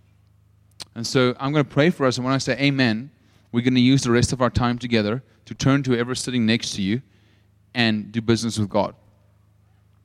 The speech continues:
All right? I would encourage husbands and wives to talk to each other. If you don't have somebody, go to somebody that sits alone and go be with them and just pray for each other, because here's what I want you to do. I want you to ask, "Holy Spirit, is there any area what you're convicting in my life right now?"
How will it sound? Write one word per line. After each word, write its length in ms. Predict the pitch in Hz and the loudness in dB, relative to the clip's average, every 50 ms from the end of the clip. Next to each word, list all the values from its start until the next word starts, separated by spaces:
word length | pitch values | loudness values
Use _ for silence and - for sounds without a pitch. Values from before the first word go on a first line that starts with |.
| _ - | _ -6
All 80 | 107 | -2
right? 140 | 110 120 117 | 0 0 2
I 100 | 120 123 | 2 2
would 140 | 139 143 131 | 4 4 2
encourage 400 | 120 110 - 135 135 139 131 - | 0 0 2 2 2 2 2 0
husbands 400 | - 123 127 120 - 127 120 110 | 0 -2 -2 -2 -2 -6 -6 -4
and 100 | 113 107 | 0 2
wives 460 | 107 110 120 135 151 147 - - - _ _ _ _ _ _ _ _ - | 2 2 2 2 0 -2 -6 -12 -16 _ _ _ _ _ _ _ _ -8
to 140 | - 113 | -6 -6
talk 220 | 101 - 123 113 - | -2 -2 -2 -2 0
to 80 | - | 0
each 160 | 117 104 - 110 | -2 0 0 0
other. 260 | 101 104 127 156 - _ _ _ _ _ _ | 0 0 0 -2 -4 _ _ _ _ _ _
If 80 | _ - | _ -2
you 80 | 117 | 0
don't 120 | 120 123 123 | 2 2 2
have 120 | 127 117 | 0 0
somebody, 420 | - - - 123 123 123 127 127 120 | -2 -4 -4 -2 0 0 0 0 0
go 200 | - 120 113 107 | 2 0 0 0
to 100 | - 110 | -2 -4
somebody 360 | - - 120 117 117 117 113 | -4 -2 0 0 2 0 0
that 80 | 107 | 0
sits 260 | - - 110 - - 120 | -2 -4 -6 -2 0 2
alone 300 | 110 107 104 107 104 101 | 4 4 4 2 0 -2
and 80 | 98 | -2
go 180 | 101 101 98 98 | -2 -2 -2 -2
be 180 | - - 107 | -4 -4 -4
with 160 | 110 113 104 104 | -4 -4 -4 -6
them 240 | 104 98 101 120 131 _ _ _ _ _ _ _ _ - | -8 -8 -8 -10 -12 _ _ _ _ _ _ _ _ -18
and 200 | 110 104 101 101 | -16 -14 -4 -2
just 320 | 120 120 - - - _ - | -2 0 0 -2 -4 _ -2
pray 180 | - 135 143 | 0 0 0
for 180 | 151 - - 120 | 0 -2 -6 -8
each 140 | 104 - 113 | -6 -6 -6
other, 160 | 107 104 98 | -6 -6 -8
because 300 | 101 101 - 113 107 - | -10 -10 -8 -8 -6 -2
here's 180 | 131 139 139 160 | -2 -2 -2 -2
what 80 | 156 | -2
I 40 | 151 | -2
want 200 | 131 127 127 120 | -2 -2 -4 -4
you 60 | 127 | -4
to 60 | 117 110 | -2 -2
do. 20 | |
I 60 | 101 | -2
want 180 | 104 110 113 - | -2 -4 -6 -8
you 80 | 127 117 | -12 -8
to 60 | 117 | -4
ask, 220 | 123 127 123 - | -4 -4 -2 -2
"Holy 180 | 131 127 123 120 | -2 -2 -2 -2
Spirit, 340 | - - - - 139 120 113 | -4 -6 -2 0 0 0 0
is 100 | 107 104 | -4 -8
there 120 | 113 - | -10 -8
any 200 | 123 127 139 135 123 | -4 -4 -2 0 0
area 400 | 127 123 110 98 85 78 110 - _ _ _ _ _ _ _ _ _ _ _ _ _ _ _ - | 2 2 2 2 0 -2 -6 -14 _ _ _ _ _ _ _ _ _ _ _ _ _ _ _ -6
what 200 | 117 113 107 113 | -4 -4 -4 -4
you're 140 | 117 117 107 | -4 -6 -6
convicting 460 | - 110 98 98 117 - - - 110 | -8 -10 -6 -4 -4 -4 -4 -6 -6
in 60 | 101 | -4
my 120 | 98 92 | -4 -4
life 240 | 92 98 - - - | -6 -8 -10 -12 -12
right 160 | - 151 - - | -16 -16 -16 -16
now?" 200 | - 160 - | -18 -18 -20